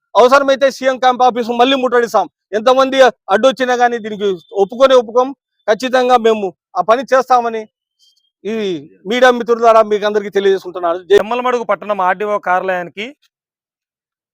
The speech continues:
Speaker 2: మేము ఇప్పటికి నాలుగు సార్లు, ఐదు సార్లు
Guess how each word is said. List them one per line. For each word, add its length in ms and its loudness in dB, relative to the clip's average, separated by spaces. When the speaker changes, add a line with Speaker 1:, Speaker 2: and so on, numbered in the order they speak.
Speaker 2:
మేము 460 -6
ఇప్పటికి 420 -12
నాలుగు 280 -2
సార్లు, 240 -2
ఐదు 200 -2
సార్లు 500 -6